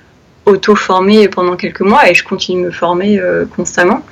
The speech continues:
Et du coup, le fait de pas avoir, euh, ouais, ce, ce chemin, euh,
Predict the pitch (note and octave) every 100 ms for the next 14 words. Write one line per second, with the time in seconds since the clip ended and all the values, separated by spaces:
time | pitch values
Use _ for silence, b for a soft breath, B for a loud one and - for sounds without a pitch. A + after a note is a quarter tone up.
0 | b b b b _ - F3 F3+ A#3+ A3+
1 | F3+ - A3+ - F3+ E3 G#3 G#3+ F#3 G3
2 | G#3+ F#3 E3+ E3+ G3 - - - - E3
3 | - F#3 F#3+ G3 E3+